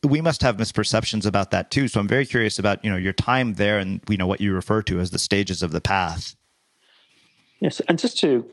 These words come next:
Speaker 2: quickly go back on what we were talking about, just to wrap up that topic, I would just say also just for your listeners, the way to really, you know, when,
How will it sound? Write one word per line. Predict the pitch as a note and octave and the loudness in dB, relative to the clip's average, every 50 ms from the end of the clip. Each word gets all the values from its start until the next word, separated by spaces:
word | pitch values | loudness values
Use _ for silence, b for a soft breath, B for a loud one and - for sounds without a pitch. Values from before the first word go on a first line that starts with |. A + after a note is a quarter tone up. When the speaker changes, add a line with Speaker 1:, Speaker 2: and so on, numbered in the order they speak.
| - | -2
Speaker 2:
quickly | - F3 E3+ - E3+ D3 | 0 0 0 2 0 -2
go | D3+ - - - C#3 B2+ | -2 -4 -2 0 0 2
back | B2 B2 C3 C3 - | 4 2 2 2 0
on | B2+ A#2 | -2 0
what | A#2 A#2 A#2+ B2+ | 2 2 2 4
we | B2 A#2+ | 2 2
were | A2+ A2 G#2+ | 2 2 2
talking | - C3 B2 A#2+ - A#2+ | 2 0 -2 0 2 0
about, | A2+ G#2 A2 A2 A2 - | 0 2 2 0 2 0
just | A#2 - - | -2 0 2
to | B2 | 2
wrap | A#2 A2+ A#2 A2+ | 4 4 2 2
up | B2+ A2 - - | 0 -2 0 0
that | A2+ G#2+ - | -2 -2 0
topic, | - C3+ B2+ - B2 G#2+ B2 | 0 -2 0 2 2 2 2
I | B2 | 2
would | C#3 D#3 D3+ | 2 0 0
just | - F3+ E3+ - | 0 0 0 0
say | - C3+ B2+ | 0 2 2
also | B2 A#2+ A2+ - - | 2 2 2 0 0
just | A2 A#2 A#2 - - | 0 0 0 0 0
for | A#2+ | 0
your | G#2+ G#2 G#2 | 2 4 4
listeners, | A#2 B2 - - A#2 A2 A2 A2 - - - | 2 2 0 -2 0 0 0 0 -2 -2 -2
the | - C#3+ | -2 0
way | D3+ E3+ F#3 F#3 F3+ | 2 4 4 2 2
to | F#3 - B2 | 2 2 2
really, | A#2+ A#2 A#2+ B2 A#2+ A#2+ A#2+ A#2+ A#2+ A#2 A2+ A2 A2 A2+ A#2 - | 2 2 2 2 4 4 4 4 4 4 2 2 2 0 0 2
you | - A#2 A2 G#2+ | 2 2 4 4
know, | G#2+ G#2 G#2 G#2 | 2 2 2 4
when, | G#2+ A2 A#2 A#2+ B2 C#3 - _ C3+ B2+ C3 - | 4 4 2 2 -2 -4 -4 _ 0 0 0 -2